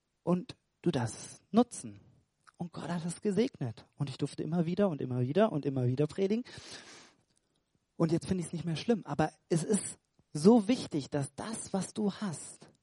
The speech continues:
dass du das hinlegst. Weil wer weiß, was Gott mit dir vorhat. Vielleicht haben wir Musiker, die Gott gebrauchen möchte. Vielleicht hat Gott kreative Ideen mit dir vor. Aber das wird nur funktionieren, wenn du bereit bist zu sagen, "Hey Gott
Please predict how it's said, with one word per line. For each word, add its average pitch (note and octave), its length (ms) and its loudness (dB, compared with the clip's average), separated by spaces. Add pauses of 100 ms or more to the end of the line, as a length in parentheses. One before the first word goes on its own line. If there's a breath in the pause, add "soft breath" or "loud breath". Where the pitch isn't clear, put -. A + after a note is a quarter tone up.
dass - 180 -8
du D#3+ 100 -4
das D3+ 160 -6
hinlegst. D3+ 560 -8
Weil D3 180 6
wer F3 180 6
weiß, A3 360 -2
was D#3 160 -2
Gott E3+ 160 2
mit D#3+ 160 -6
dir F#3+ 140 -2
vorhat. A2+ 460 -10 (340)
Vielleicht D#3 240 -2
haben F3 120 -2
wir E3+ 100 4
Musiker, G#3 560 0 (580 soft breath)
die F#3 80 -4
Gott F#3 240 2
gebrauchen - 480 -4
möchte. F#3+ 280 -2
Vielleicht D#3 320 -4
hat D3+ 140 -6
Gott D#3 260 0 (280 soft breath)
kreative D#3+ 540 -2
Ideen F#3 320 -4
mit E3 160 -8
dir D#3 100 -4
vor. C#3+ 320 -6 (380 soft breath)
Aber D3 160 4
das C#3+ 180 0
wird C#3+ 180 4
nur G3+ 160 2
funktionieren, G3 580 -4
wenn C#3 100 -2
du C3+ 80 -2
bereit D#3 480 0
bist D3+ 220 -6
zu D3 80 -12
sagen, C3+ 340 -8 (160)
"Hey D3+ 180 -2
Gott A#2+ 280 -10